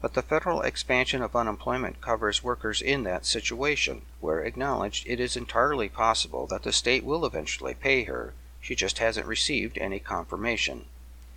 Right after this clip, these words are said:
She said she has called workforce development every day since she has applied for unemployment.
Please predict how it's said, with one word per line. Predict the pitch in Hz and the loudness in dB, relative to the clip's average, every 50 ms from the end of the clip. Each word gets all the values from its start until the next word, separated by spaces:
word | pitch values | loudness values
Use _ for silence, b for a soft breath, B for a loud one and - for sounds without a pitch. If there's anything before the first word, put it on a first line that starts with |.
| B B B | B B B
She | B - - | B -4 -2
said | - - - 135 123 101 80 95 107 | -2 0 0 2 2 2 2 0 0
she | - - 123 120 | 0 0 2 2
has | 131 156 151 | 2 2 0
called | - - - 185 185 156 123 | 0 0 0 0 2 0 0
workforce | 101 90 71 - - 73 69 73 - | -2 -4 -6 -4 -2 -2 -2 -2 -2
development | - 101 95 90 87 78 101 107 98 - | -4 -2 -2 0 0 0 -2 -4 -4 -2
every | - 78 - 131 139 | -2 0 0 0 2
day | 139 147 135 104 104 | 4 4 4 2 2
since | 117 - - 110 107 104 - | -2 -4 -4 -4 -6 -4 -4
she | - - - - - 95 85 | -2 0 0 0 0 0 0
has | 104 92 - | 0 0 -2
applied | - 117 - - 117 95 80 80 | -2 -4 -2 0 0 0 0 0
for | - - - | 0 0 0
unemployment. | - 87 85 85 - - - 151 135 98 73 - | 0 0 -2 -4 -4 -2 -2 0 0 -2 -4 -6